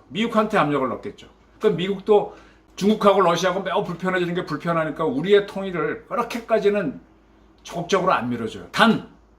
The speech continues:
중국과 러시아가 반미 깃발을 너무 올린다 그러면은, 그러면 그들을 압박하기 위해서 대한민국 주도의 통일을 지지해 줄 수는 있겠죠. 지금 그런 타이밍이 왔을 때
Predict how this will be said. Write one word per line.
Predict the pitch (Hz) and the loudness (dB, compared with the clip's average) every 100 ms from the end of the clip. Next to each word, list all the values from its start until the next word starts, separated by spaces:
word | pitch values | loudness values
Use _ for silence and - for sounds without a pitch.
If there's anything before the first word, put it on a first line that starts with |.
| _ | _
중국과 | - 202 220 220 208 | 0 2 2 4 4
러시아가 | 165 165 190 170 - | 4 2 2 0 -2
반미 | - 180 220 | -4 0 -2
깃발을 | 175 196 190 175 | -2 2 2 4
너무 | 143 185 | 2 2
올린다 | 151 139 160 156 139 | 2 2 0 0 0
그러면은, | 120 113 110 143 95 - _ _ | 0 -4 -4 -4 -6 -14 _ _
그러면 | - 202 214 | 0 2 2
그들을 | - 170 190 - - 165 196 | 2 2 2 0 -4 0 2
압박하기 | - - 190 185 175 165 | 0 2 2 2 -4 -2
위해서 | 147 131 139 - | -4 -2 -4 -2
대한민국 | 147 175 202 196 170 | 0 2 0 -6 -10
주도의 | - 143 175 170 | -8 -4 -4 -4
통일을 | - 202 208 214 - - | -8 -6 0 0 0 -4
지지해 | 170 165 226 | -4 2 4
줄 | 196 | 4
수는 | - 180 127 | -2 -8 -8
있겠죠. | - - - - - - | -10 -18 -20 -20 -20 -8
지금 | - 226 220 | -2 2 4
그런 | 180 208 | 4 4
타이밍이 | 202 202 202 202 | 2 0 0 0
왔을 | 214 - 160 - | 0 -2 -8 -8
때 | 127 123 | -6 -6